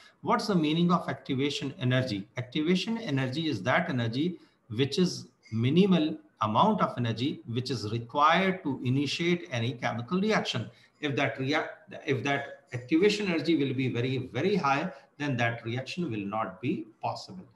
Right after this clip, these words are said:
So only those reactions are possible which have relatively lower activation energy value. If activation energy value will be very, very high, then that reaction will never be possible. So what I was telling you,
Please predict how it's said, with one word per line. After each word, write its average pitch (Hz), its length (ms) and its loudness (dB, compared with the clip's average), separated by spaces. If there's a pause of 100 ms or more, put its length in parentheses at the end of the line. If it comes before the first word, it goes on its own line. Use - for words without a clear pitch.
(240)
So 147 180 -4
only 139 280 2
those 180 460 0
reactions 180 520 0
are 156 160 2
possible 170 580 -2
which 127 340 -4
have 135 420 2 (300)
relatively 120 800 -2
lower 156 420 0 (100)
activation 117 760 -6 (100)
energy 110 440 -4
value. 113 440 -6
If - 140 -14
activation 151 680 -6
energy 131 400 0
value 135 380 0
will 123 180 -4
be 120 180 -2
very, 120 340 -4
very 185 280 0
high, 185 360 4 (340)
then 135 380 0 (240)
that 123 260 -2
reaction 120 460 -4
will 107 180 -2
never 104 300 -4
be 139 180 -6
possible. - 520 -10
So - 160 -8
what 135 260 -4
I 175 100 -2
was 190 260 -2
telling 165 300 2
you, 147 320 0